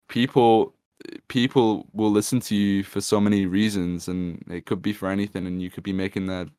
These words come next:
day better, and that's all I want. I just wanna give people a smile with my music. So, yeah,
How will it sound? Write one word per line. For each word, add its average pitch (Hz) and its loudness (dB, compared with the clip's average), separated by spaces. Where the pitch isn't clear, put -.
day 101 6
better, 87 4
and 87 -2
that's 90 -2
all 95 2
I 90 0
want. 87 -4
I 87 -4
just 87 -10
wanna 87 -8
give 98 0
people 98 0
a 92 -2
smile 95 2
with 90 2
my 90 2
music. 95 0
So, 98 -8
yeah, 104 0